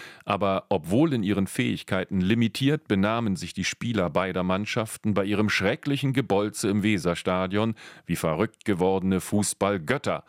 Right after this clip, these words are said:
tobten und bedrängten den Schiedsrichter in einer Art und Weise, die nur den Schluss zulässt, dass exorbitant hohe Gehälter selbst für durchschnittlich begabte Balltreter Größenwahn auslösen.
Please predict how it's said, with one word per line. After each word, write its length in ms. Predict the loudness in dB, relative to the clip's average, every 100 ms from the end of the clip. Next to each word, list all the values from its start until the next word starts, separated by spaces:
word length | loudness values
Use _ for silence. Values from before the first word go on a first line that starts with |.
| -20 -20 _
tobten 640 | 0 0 0 _ -10 -10 -8
und 200 | -6 -2
bedrängten 520 | 0 0 -2 -4 -6
den 140 | -4 -2
Schiedsrichter 580 | -4 -4 -2 -2 0
in 80 | 2
einer 220 | 2 0
Art 240 | 0 0 -2
und 160 | 0
Weise, 480 | 0 2 0 2 0 -2 -20 -12 0
die 120 | 4
nur 200 | 6 4
den 160 | 2
Schluss 380 | 2 0 0 -2
zulässt, 580 | 0 2 4 4 2 0
dass 260 | 0 -2 -4
exorbitant 1040 | -4 -2 -4 0 0 2 0 0 -2 -2
hohe 200 | 2 2
Gehälter 520 | 2 2 2 0 0 2
selbst 400 | 0 0 -6 -2
für 160 | 0
durchschnittlich 680 | 2 2 2 0 -2 -2 -2
begabte 460 | 0 0 -2 -2 0
Balltreter 600 | 0 -2 -4 -4 -2 -2
Größenwahn 840 | 0 2 2 0 0 2 0 -2
auslösen. 720 | -2 -2 0 0 2 0